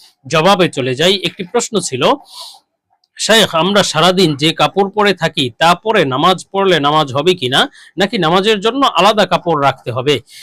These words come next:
দেখুন প্রিয় দর্শক, নামাজ সহি হওয়ার জন্য বেশ কিছু পূর্ব শর্ত রয়েছে। একটি শর্ত হলো যে নামাজের কাপড় পাক হওয়া, অর্থাৎ আপনি যেই কাপড়ে নামাজ পড়বেন, যেই কাপড় পরিধান করে নামাজ পড়বেন, সেই কাপড় তো পাক হতে হবে।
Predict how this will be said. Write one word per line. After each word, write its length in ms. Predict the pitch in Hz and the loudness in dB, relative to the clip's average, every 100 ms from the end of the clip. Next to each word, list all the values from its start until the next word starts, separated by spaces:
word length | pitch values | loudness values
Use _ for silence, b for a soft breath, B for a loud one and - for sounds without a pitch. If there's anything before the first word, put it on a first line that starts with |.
| B B - | B B -4
দেখুন 240 | 190 269 | 0 0
প্রিয় 160 | 240 262 | 0 -2
দর্শক, 280 | 262 - 277 | -2 -2 -4
নামাজ 280 | 170 175 240 | -2 0 0
সহি 320 | 240 220 196 | 0 0 0
হওয়ার 340 | 196 180 180 160 | 4 4 4 2
জন্য 240 | 175 196 | 0 0
বেশ 280 | 240 190 - | 0 0 -2
কিছু 240 | 190 - | -6 -6
পূর্ব 340 | 180 165 147 151 | -6 -6 -4 -4
শর্ত 320 | - 170 - | -2 -4 -2
রয়েছে। 560 | 151 127 123 - 233 254 | -2 -2 -6 -2 2 2
একটি 480 | - 190 _ 254 | 0 -4 _ -6
শর্ত 360 | 247 185 180 - | -4 -2 -2 -2
হলো 500 | 175 127 131 233 285 | -2 -2 0 2 2
যে 220 | 208 175 | 2 0
নামাজের 440 | 160 156 202 233 220 | 0 0 0 0 -4
কাপড় 440 | - 190 302 294 196 | -2 -2 -2 -2 0
পাক 200 | 156 - | -2 -2
হওয়া, 320 | 139 143 113 b b | -2 0 -2 b b
অর্থাৎ 200 | 185 254 | -4 2
আপনি 240 | 240 247 226 | 0 0 -2
যেই 200 | 196 190 | 0 0
কাপড়ে 560 | 165 151 175 180 185 | -2 0 2 4 4
নামাজ 360 | 160 147 214 - | 2 2 0 -2
পড়বেন, 360 | 143 131 175 220 | -10 -6 -4 -4
যেই 160 | 160 156 | -6 -6
কাপড় 220 | 156 147 - | -6 -10 -8
পরিধান 360 | 143 131 147 | -6 -4 -4
করে 180 | 135 143 | -4 -6
নামাজ 320 | 131 196 208 - | -4 -2 -2 -6
পড়বেন, 300 | 123 156 302 B B - | -8 -4 -4 B B -10
সেই 220 | 311 285 | -6 -2
কাপড় 320 | 247 240 214 | -2 -2 -4
তো 100 | 208 - | -6 -4
পাক 260 | 180 180 160 | 0 0 -2
হতে 160 | 123 | -10
হবে। 320 | 117 107 98 | -12 -14 -16